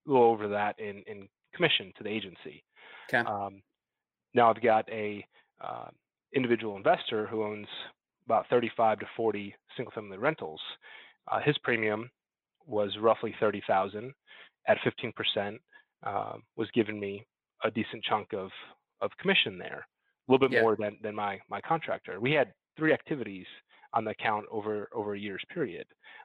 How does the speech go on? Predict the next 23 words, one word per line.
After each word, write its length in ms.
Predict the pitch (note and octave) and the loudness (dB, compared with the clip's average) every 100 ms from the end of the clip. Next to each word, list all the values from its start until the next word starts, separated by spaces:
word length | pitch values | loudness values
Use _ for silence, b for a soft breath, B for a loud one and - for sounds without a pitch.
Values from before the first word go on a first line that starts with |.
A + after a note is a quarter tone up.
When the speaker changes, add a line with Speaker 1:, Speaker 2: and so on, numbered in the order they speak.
| - | 0
Speaker 1:
Um, 180 | A2+ G#2 | 2 4
so 140 | - | 2
you 60 | C3+ | 2
Speaker 2:
Jeez. 20 | |
Speaker 1:
imagine 320 | D#3+ E3 C#3 | 2 2 0
from 180 | - A#2 | -2 -6
a 60 | G2+ | -2
profitability, 800 | - A#2+ G#2+ A#2 F3+ B2 G2+ G2 B B B | 2 2 2 2 2 2 -2 -6 B B B
uh, 120 | A2+ G2+ | -8 -6
standpoint, 520 | - A2 G2 A2 G#2 - _ b b _ - | -4 -4 -4 -6 -6 -10 _ b b _ 2
which 160 | C#3+ - | 2 4
one 120 | C3 | -2
do 60 | A2 | -2
you 40 | |
think 180 | - G#2+ | -6 -8
was, 120 | G#2+ F#2 - | -8 -12 -10
was 100 | A2+ G2+ - | -10 -10 -14
more 140 | G2+ | -16
profitable? 640 | F#2 C#3+ C#3+ - - - - B B B | -2 0 0 -2 -20 -20 -20 B B B
And 100 | A#2+ | 4
Speaker 2:
Right. 200 | A#2 G#2+ | 4 2
Speaker 1:
that's 100 | - | 0
been, 340 | C3 A#2 A2 | 0 0 -2